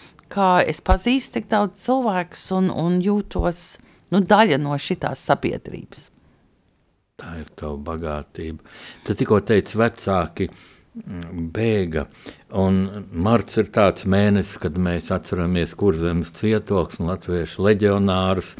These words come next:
Speaker 1: Jā.
Speaker 2: Un, eh, es domāju, ka viņi ir pelnījuši ļoti, ļoti gaišu piemiņu.
Speaker 1: Jā,
Speaker 2: Pir-, pirmkārt,
Speaker 1: nu
Speaker 2: jau tie, kas tur guļ, tad Lestenes brāļu kapos, jo, jo viņi taču noturēja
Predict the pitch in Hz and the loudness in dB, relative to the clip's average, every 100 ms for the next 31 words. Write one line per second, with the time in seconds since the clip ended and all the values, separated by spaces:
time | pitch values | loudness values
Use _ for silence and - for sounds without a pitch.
0 | - - 127 107 101 127 104 98 98 98 | -10 0 2 2 0 -2 2 4 4 4
1 | 98 95 101 95 101 104 101 98 95 - | 2 0 -2 -4 2 2 4 2 0 0
2 | 92 92 90 87 - 101 95 92 90 90 | -2 0 0 -2 0 0 2 2 0 0
3 | - - 87 78 - _ _ _ _ _ | -4 -4 -4 -4 -12 _ _ _ _ _
4 | _ _ _ _ _ _ _ - - 98 | _ _ _ _ _ _ _ -14 -2 0
5 | 87 101 85 80 90 85 - 113 85 78 | 2 2 0 0 -2 -2 0 0 2 0
6 | 78 - _ - 131 139 110 104 - 104 | -4 -8 _ -4 2 2 2 -2 2 2
7 | 160 90 82 101 85 95 80 - - - | 4 0 0 -2 -2 -4 -6 -10 -14 -12
8 | 80 90 95 78 85 82 90 - 95 85 | -6 0 -2 -2 -8 -4 -6 -6 -4 -4
9 | 85 101 98 - 110 113 104 92 113 107 | 0 0 0 0 -2 2 2 2 2 4
10 | 98 - - - - - - - 98 98 | 4 0 -16 -16 -16 -18 -20 0 6 8
11 | 139 180 131 120 107 135 175 160 - 135 | 8 6 6 4 4 4 4 4 4 6
12 | 135 127 127 | 6 6 6